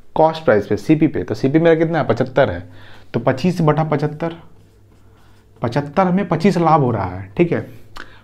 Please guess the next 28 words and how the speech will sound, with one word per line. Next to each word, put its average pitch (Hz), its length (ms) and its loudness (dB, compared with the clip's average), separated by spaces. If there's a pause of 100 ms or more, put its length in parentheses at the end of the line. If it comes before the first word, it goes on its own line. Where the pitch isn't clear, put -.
(180)
परसेंट 123 320 2
निकालने 160 400 0
के 156 80 -2
लिए 139 100 0
हंड्रेड 123 340 4
से 113 120 -2
गुना 113 220 0
कर 104 100 -6
दीजिए, 92 340 -10 (1700)
पच्चीस 147 360 -2
तिया 156 380 0 (100)
पचहत्तर, 113 520 -4 (840)
यानी 117 160 0
कि 131 140 -2
सौ 135 340 2
बटा 147 260 2
तीन, 151 580 -2 (180)
तो 113 60 -4
इसको 113 240 -2
लिख 135 180 4
सकते 147 280 -2
हैं 156 100 0
हम 151 420 -2 (960)
तैंतीस 120 360 0
पूर्णांक 143 520 0
एक 117 120 2
बटा 117 200 0
तीन 156 520 -2